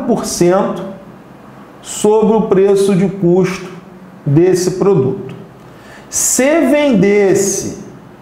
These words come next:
pelo preço original, qual seria o lucro obtido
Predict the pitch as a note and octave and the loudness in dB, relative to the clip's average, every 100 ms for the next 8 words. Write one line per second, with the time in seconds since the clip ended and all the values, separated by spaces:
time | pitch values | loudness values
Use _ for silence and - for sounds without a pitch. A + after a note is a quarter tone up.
0 | - - - - - G#3 G#3+ G#3+ G#3 G3+ | -20 -20 -20 -20 -2 0 2 2 2 2
1 | F#3 E3+ C#3+ - - - - - F#3 A#3 | 2 2 0 -4 -8 -10 -16 -2 2 2
2 | G3 F#3 D3+ D3 C#3+ F#3+ G3+ - - - | 2 2 0 0 2 2 0 -2 -8 -12
3 | - - - - - - - - - - | -18 -20 -20 -20 -20 -20 -20 -20 -20 -20
4 | - - - - - - - - - - | -20 -20 -20 -20 -20 -20 -20 -20 -20 -20
5 | - - - - - - - - G3+ A3+ | -20 -20 -20 -20 -20 -20 -20 -6 0 2
6 | C4 D4 - B3+ A#3 F#3 G3+ A3+ A3+ G#3 | 2 2 0 0 2 2 2 2 0 2
7 | G#3 G3 F#3+ G#3+ G3+ G3 G#3 F#3 F3 - | 2 2 2 0 0 0 0 2 0 -2
8 | - F3+ F#3+ G#3 | -2 0 0 -2